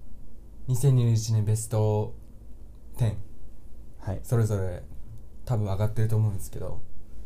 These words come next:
Speaker 1: それも結構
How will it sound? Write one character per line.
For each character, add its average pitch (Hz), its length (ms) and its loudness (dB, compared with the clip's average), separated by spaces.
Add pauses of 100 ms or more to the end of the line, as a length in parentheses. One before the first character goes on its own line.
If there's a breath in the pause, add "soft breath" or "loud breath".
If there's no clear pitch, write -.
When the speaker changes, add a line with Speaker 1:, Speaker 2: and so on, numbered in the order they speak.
(320 loud breath)
Speaker 1:
そ - 180 -2
れ 127 80 4
も 131 420 4 (1400)
結 - 200 -2
構 - 340 -4